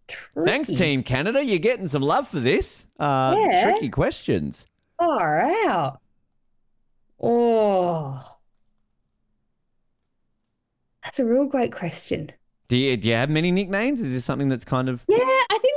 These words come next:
Speaker 1: like, 'cause obviously, like, like, Anu, that's, it's quite a, I feel like it does lead to a few nicknames. So I quite often get, like, Nunu, Noodle,
Speaker 2: No.
Speaker 1: um, Anubis was quite a good one.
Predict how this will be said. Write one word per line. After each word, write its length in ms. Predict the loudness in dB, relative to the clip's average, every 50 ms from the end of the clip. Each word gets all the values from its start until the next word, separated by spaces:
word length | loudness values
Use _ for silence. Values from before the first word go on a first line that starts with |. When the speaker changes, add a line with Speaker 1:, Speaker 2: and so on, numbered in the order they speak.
| 2 2 2
Speaker 1:
like, 140 | 2 0 -4 _ -4
'cause 120 | 0 2
obviously, 240 | 2 4 4 4 4 4
like, 160 | 2 0 -2 -2
like, 220 | -2 -2 -2 -2 -2
Anu, 320 | 2 4 4 4 4 4 4
that's, 200 | 2 2 0 -2 -6
it's 160 | -6 -6 -6 -4
quite 240 | -2 0 0 2
a, 360 | 2 2 2 4 4 4 2 2
I 40 |
feel 100 | 0 -4 _ _ -14 -4 -4
like 100 | -2 0
it 60 | 0
does 160 | 0 0 2
lead 280 | 2 2 2 0 -2 0
to 120 | 2 2 2
a 60 | 2
few 160 | 2 0 2
nicknames. 540 | 2 2 0 0 0 -2 -2 0 -2 -2 0
So 60 | 0
I 60 | 0 0
quite 300 | 0 0 0 0 2 0
often 320 | -2 -2 0 -2 0 2
get, 340 | 2 2 2 2 0 -4 _ _ _ _ _ _ _ _ -2
like, 240 | -2 -2 -2 -6 _ _ _ -4 0
Nunu, 800 | 2 4 4 4 4 4 4 4 4 4 4 4 2 2 0 -4 _ -20 -20 -20 -20 _ -2 0
Noodle, 800 | 2 4 4 4 4 2 2 2 2 4 4 2 2 0 0 -2 _ _ _ _ _ -6
Speaker 2:
No. 160 | -4 -2 -2 -2
Speaker 1:
um, 300 | -2 -2 -2 -2 -2 -2 -2 -4 _ _ _ _ _ _ _ _ _ _ 0
Anubis 840 | 2 4 4 4 4 4 4 4 4 2 2 0 -4 -4 -4 -6 -6 -4
was 120 | -4 -4 0
quite 200 | 0 0 0 0
a 40 |
good 140 | 0 -2 0
one. 140 | 0 0